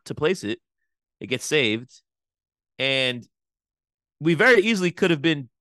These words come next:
two nil up in the first six minutes. I know that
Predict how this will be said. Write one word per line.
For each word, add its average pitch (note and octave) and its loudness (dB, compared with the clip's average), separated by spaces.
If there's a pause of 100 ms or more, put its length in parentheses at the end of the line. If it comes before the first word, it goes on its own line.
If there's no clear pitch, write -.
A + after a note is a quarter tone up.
(320)
two G3+ -4
nil C#3+ 0
up C#3+ 2 (220)
in C3 -6
the A2+ -10
first C#3 -4
six - -12
minutes. - -8 (2500)
I D3+ 0
know G#3 4
that G#3 4